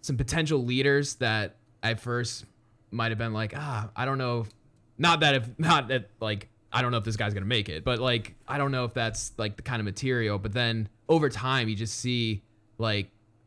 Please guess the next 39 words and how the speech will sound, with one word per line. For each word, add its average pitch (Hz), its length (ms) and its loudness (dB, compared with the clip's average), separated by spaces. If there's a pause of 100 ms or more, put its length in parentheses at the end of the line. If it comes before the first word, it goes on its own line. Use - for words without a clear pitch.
(180)
you - 40 -2
see 185 200 4
the 175 100 4
people 156 280 4
that 117 120 0
take - 460 0 (880)
things 127 260 2
seriously 117 720 -2 (200)
and 113 80 -4
they 104 80 -2
take 117 200 -2
their 98 140 0
work 117 300 -2
seriously 117 580 -2
and 95 100 -4
they 98 100 -2
t-, - 220 -6
they, 95 360 -2
they 98 140 -4
like 107 440 -2 (640)
leadership 123 540 0
and 92 80 -6
they 98 80 -2
like 107 200 -4
people. 113 560 -2 (140)
And 113 100 -4
those 135 220 2
are - 20 4
the 120 160 0 (140)
guys 113 340 2
that, 98 240 -2
like, 90 240 -4
I've 104 180 -2
se-, - 200 -6
and 107 120 -4
girls 101 380 0
that 107 160 0
I've 101 120 0
seen 101 420 0